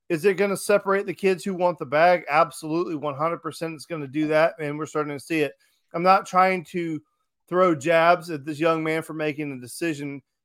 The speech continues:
because it's been, we've all been made very aware that his mother was very heavily, uh, involved in this decision.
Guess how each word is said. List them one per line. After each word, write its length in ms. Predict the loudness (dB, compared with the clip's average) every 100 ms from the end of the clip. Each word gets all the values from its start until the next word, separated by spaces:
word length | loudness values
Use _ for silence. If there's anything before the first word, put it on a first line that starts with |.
| _ _
because 340 | -6 -2 -2
it's 160 | -2 -4
been, 340 | -4 -4 -6 -8
we've 240 | -6 -6 2
all 240 | 6 6
been 180 | 6 0
made 300 | 0 -2 -4
very 340 | -2 0 2 0
aware 640 | 0 2 4 4 2 -2 _ _ _ _ -4
that 120 | 0
his 240 | 0 -2
mother 440 | 0 2 4 4 0
was 180 | -4
very 320 | -4 -2 -2 0
heavily, 600 | 2 2 0 -4 -4 -4
uh, 360 | 0 2 0 -2 -8
involved 480 | -4 0 2 0
in 120 | -4 -6
this 140 | -8
decision. 640 | -12 -8 -4 -4 -4 -10